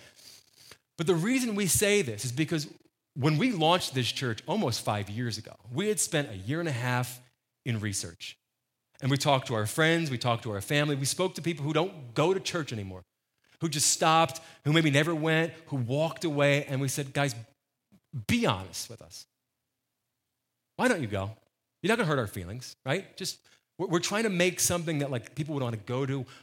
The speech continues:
Wh-, why don't you go anymore?" And the number one answer they would tell us is that church is a waste of time. It's not relevant. That guy up on the stage,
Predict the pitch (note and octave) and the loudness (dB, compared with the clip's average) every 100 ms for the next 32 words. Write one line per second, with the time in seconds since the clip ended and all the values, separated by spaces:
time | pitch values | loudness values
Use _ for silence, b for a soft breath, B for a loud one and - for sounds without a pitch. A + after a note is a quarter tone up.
0 | B E3 D3 D3 F3 G#3+ G#3+ D#3+ C#3 C3 | B -8 -4 0 2 2 -2 -2 -2 0
1 | A#2+ F#2 E2 - _ _ _ - B D3+ | -2 -6 -10 -18 _ _ _ -20 B 0
2 | D3+ D#3 D3 E3 A#3+ A#3+ A#3+ A3+ G#3+ F3 | 2 4 6 4 4 2 2 2 2 2
3 | D#3+ D#3 D#3+ C3 C#3+ D3+ C#3+ D3 C#3+ C3 | 2 0 -2 0 0 0 -2 0 0 0
4 | C#3 G#2+ A#2 A#2 - F#3 G#3 A3 - - | -2 0 0 0 -2 0 -2 -2 -6 -10
5 | - C3+ A2 G2 F2+ A#2+ F#3+ - - - | -8 -2 0 -2 0 2 2 0 -2 -4
6 | - _ B2 B2 B2 A#2 - _ - G#2 | -14 _ -2 0 -2 -6 -10 _ -14 -12
7 | E2 - _ _ _ _ _ _ _ _ | -12 -16 _ _ _ _ _ _ _ _
8 | _ _ _ _ - F3 G3 E3 G3 E3+ | _ _ _ _ 0 4 4 4 2 0
9 | G2+ - _ _ _ _ _ _ - F3 | -4 -10 _ _ _ _ _ _ -2 0
10 | D3+ D#3+ E3 G3 G3+ G3 D3 G3 F#3+ F#3+ | 4 6 6 6 4 0 0 2 4 4
11 | F#3+ - | 2 -2